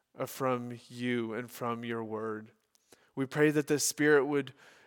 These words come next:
do the work in helping us understand your word, that we would, uh, apply it to our lives, that we would leave changed, that this would not just be an academic exercise of, uh, filling our brains with more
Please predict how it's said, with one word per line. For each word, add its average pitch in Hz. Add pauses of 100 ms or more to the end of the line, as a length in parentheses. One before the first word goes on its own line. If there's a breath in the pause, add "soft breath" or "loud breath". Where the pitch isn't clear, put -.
(180 loud breath)
do 135
the 135
work 120 (720)
in 143
helping 135
us 131
understand 139
your 156
word, 156 (1600)
that 131
we 135
would, 131
uh, 135
apply 135
it 131
to -
our 131
lives, 131
that 131
we 131
would 135
leave 131 (360 loud breath)
changed, 127 (200)
that 131
this 139
would 139
not 135
just 127
be 139
an 127
academic 123
exercise 117 (560 loud breath)
of, 127
uh, 123
filling 131
our 123
brains 123
with 120
more 120